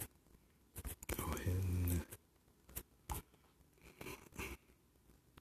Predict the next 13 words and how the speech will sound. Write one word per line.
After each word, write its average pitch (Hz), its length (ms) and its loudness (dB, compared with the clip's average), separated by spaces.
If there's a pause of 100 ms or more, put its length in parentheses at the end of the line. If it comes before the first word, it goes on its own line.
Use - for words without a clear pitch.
(920)
E 131 60 8
agora 104 720 12
estamos 98 500 12
no 92 160 12
nível 92 360 12
de, 92 140 12 (880)
que - 100 10
é - 20 12
o 95 80 12
quê? 82 320 12 (160)
Trocar - 380 12
o 92 100 12
zap. 87 560 12